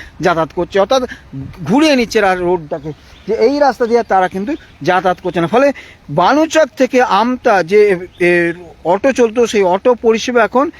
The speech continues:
কোটালপাড়া হয়ে চালতাকালি দিয়ে ঘুরে ঘুরে যাতায়াত করছে। অর্থাৎ মানুষজনের কতটা সমস্যা একবার কল্পনা করুন। তো আমি রয়েছি এখন সরাসরি আপনাদের সঙ্গে দেখানোর চেষ্টা করছি। আমাকে অনেকজন বলেছিলেন যে, "দাদা, আমাদের রাস্তাটা একবার দেখান, এই সান্তোষনগরের পর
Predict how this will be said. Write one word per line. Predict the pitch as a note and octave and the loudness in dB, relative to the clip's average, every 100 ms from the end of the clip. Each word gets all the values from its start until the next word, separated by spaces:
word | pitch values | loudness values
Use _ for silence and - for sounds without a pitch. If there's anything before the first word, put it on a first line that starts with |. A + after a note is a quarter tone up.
| - - | -18 -4
কোটালপাড়া | G3 G#3 C#4 C4 C4 B3+ B3 | 0 2 2 2 2 2 2
হয়ে | G#3 G3+ A3+ A#3 A3 | 2 4 4 4 2
চালতাকালি | - G3+ B3+ C4+ B3 A#3 A#3 | -2 -2 -2 -2 0 0 -2
দিয়ে | G3+ G#3 | 0 0
ঘুরে | C#3+ F3 G3 | 2 2 4
ঘুরে | F#3 C4 - _ _ | 4 2 0 _ _
যাতায়াত | E3 D#3+ D#3 | 0 0 0
করছে। | F3 D#3+ F3+ D#3 - - | -2 -2 0 0 -6 -4
অর্থাৎ | F#3 | -2
মানুষজনের | D#3+ F3+ C4+ A3+ B3 A#3+ G#3+ | 2 2 2 2 2 0 0
কতটা | F#3 F#3+ F3+ | -4 -2 -2
সমস্যা | - G3+ B3+ - C4+ C4 - - | 0 0 0 0 0 0 -4 -6
একবার | E3+ E3+ - | -2 -2 -2
কল্পনা | F3+ F3 G3+ F3+ | -2 -2 0 -2
করুন। | D#3+ E3 D3 - - | 0 -2 -4 -8 -8
তো | - | 0
আমি | F#3+ D4 | 0 2
রয়েছি | D#4+ D#4+ C#4 | 0 -2 0
এখন | D4+ C#4 C#4 | -2 -2 -4
সরাসরি | - C4 C#4 C4 C#4+ | -4 -2 -2 -4 -4
আপনাদের | C4+ B3+ B3 | -4 -4 -8
সঙ্গে | A#3 A#3+ A3 | -8 -10 -6
দেখানোর | F#3 A#3 A3+ | -6 -6 -8
চেষ্টা | A3 A3 | -10 -10
করছি। | A3 G#3+ | -8 -8
আমাকে | G3 G#3 | -8 -6
অনেকজন | E3+ G3+ G#3+ C4 | -6 -6 -6 -6
বলেছিলেন | A#3 A#3+ A#3 B3 B3 - - - | -2 -2 -4 -6 -6 -8 -20 -8
যে, | F#3 | -2
"দাদা, | G#3 B3 | 0 0
আমাদের | D#3+ F#3 A#3+ C#4 C#4 A3+ | 0 -2 0 0 0 0
রাস্তাটা | G#3 G3+ B3 A#3+ A#3 A3+ - - | 0 -2 -4 0 0 0 -10 -8
একবার | E3+ F#3 D#3+ | -4 -4 -2
দেখান, | F3+ F#3 G3+ | -4 -2 -2
এই | G3 A3+ | -4 -6
সান্তোষনগরের | G3+ G3+ G3 G3 F#3+ G3 F#3 G3+ G3+ | -8 -8 -8 -8 -8 -8 -6 -4 -6
পর | F3 E3+ | -6 -8